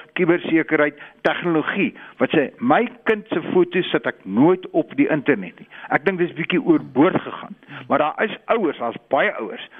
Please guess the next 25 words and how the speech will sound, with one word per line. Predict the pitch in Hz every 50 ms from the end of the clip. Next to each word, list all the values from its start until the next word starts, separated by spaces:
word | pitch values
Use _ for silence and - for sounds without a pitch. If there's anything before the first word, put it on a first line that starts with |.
| - - -
wat | - 139 -
sê, | - - 165 156 -
"Op | - -
geen | - - - 202 208 208 208
manier | 190 180 165 165 165 131
doen | 156 156 139
ek | 143 135 120
dit | 143 143 135 - -
nie." | - - _ - - - - - - -
Want | - 113 117 147 156 170 156 - - _ _ _ _ _
soos | - - 180 170 151 -
die | - 151 147
luisteraar | 135 135 165 190 - 226 220 220 220 208
gesê | - 208 185 - 202
het, | 117 - -
is | 107 90 - -
heeltemal | - 165 208 220 240 247 240
moontlik | 233 233 240 240 220 233 247 240 - - - - - - _ _
dat | - 110 107 -
daai | - 131 147 180 226 226
foto, | - - 220 214 208 208 - 220
jy | 214 175 131
maak, | 120 123 123 127 - - -
jy | - 127 123
ma-, | 135 135 123